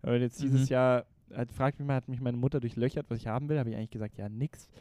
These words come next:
Speaker 1: Und dann hab ich kurz drüber nachgedacht, hab ich gesagt, „Ja gut, du könntest mir vielleicht so ein,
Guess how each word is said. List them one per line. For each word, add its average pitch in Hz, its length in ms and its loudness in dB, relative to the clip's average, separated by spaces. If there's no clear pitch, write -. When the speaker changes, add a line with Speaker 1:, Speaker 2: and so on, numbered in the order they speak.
Speaker 1:
Und 117 160 0
dann 117 100 4
hab 123 80 4
ich 120 100 2
kurz - 200 2
drüber 117 100 -2
nachgedacht, 117 360 2
hab 117 60 2
ich 110 200 -2
gesagt, 110 240 0
„Ja 110 100 0
gut, 127 240 2
du 123 60 -2
könntest 123 200 0
mir 117 120 0
vielleicht 110 240 0
so 117 80 0
ein, 107 140 -4